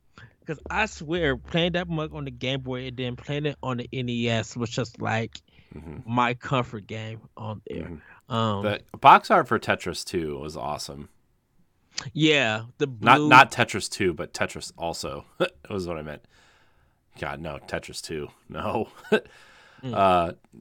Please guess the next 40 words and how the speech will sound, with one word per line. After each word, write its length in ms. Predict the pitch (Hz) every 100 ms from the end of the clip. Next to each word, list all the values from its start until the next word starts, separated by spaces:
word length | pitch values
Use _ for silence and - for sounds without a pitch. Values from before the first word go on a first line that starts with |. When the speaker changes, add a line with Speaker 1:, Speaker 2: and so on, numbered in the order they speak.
| 104
Speaker 2:
yeah, 360 | 82 135 120 101
the, 200 | 107 -
like 240 | - 104 107
you 80 |
were 60 | 98
saying, 320 | 92 101 85
the 80 | 85
blue 500 | 78 101 95 95 95
and 180 | - 90
then, 140 | 87
like, 180 | 82 78
the 80 | 95
colored 340 | - 92 87
blocks 320 | 85 82 78 -
coming 240 | 92 95
down 220 | 95 98
was 100 | 87
so 240 | - 104 95
cool. 240 | 104 95
I, 80 | 87
I 120 | 82
used 360 | 95 98 123 117
it 80 | 95
on 180 | 90 90
an 100 | 69
episode 360 | 87 87 95 80
of 80 |
Expansion 500 | 78 - - 80 95
Pass 540 | 85 80 65 - - - _ _
recently. 560 | 85 71 76 64 67 - _ _ _ _ _ _ _ -
And, 320 | 85 80 73
uh, 280 | 73 69 71 - _ _ _ _ _ _ _ _
yeah, 300 | 87 78 73
it's, 280 | 95 95 -
it's 260 | - - -
definitely 400 | 113 113 135 117
one 240 | 98 101
of 140 | 95 92
the 240 | 90 82 - _ _
coolest, 720 | - 98 90 76 71 - -